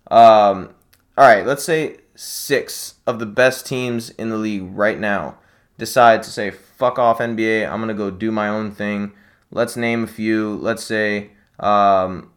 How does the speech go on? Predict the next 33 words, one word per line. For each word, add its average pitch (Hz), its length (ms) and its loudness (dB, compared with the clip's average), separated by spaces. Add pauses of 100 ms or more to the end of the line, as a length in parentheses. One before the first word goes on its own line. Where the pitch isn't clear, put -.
Miami, 117 420 0
'cause 113 160 -8
I'm 107 100 -4
a 104 40 -6
Miami 101 300 -4
fan. 101 360 -6
Maybe 151 200 0
they 120 100 2
don't 110 140 0
deserve 104 240 -8
to 95 60 -10
be 98 100 -10
here, 95 140 -8
but, 92 280 -10 (280)
you 107 100 -10
know, 76 100 -10
it's - 120 -18
Miami. 69 280 -10 (560)
Uh, 98 480 0
Lakers, 131 920 -2
Nets 123 380 -2
right 123 200 2
now, 117 560 0 (320)
uh, 107 420 2
the - 100 -12
Clippers, 131 920 -2
Bucks. 127 920 2 (460)
Then 120 440 -2
you 117 140 -4
have, 113 540 4 (140)
you 113 240 -8
know, 104 400 -4 (340)
the, 104 240 -6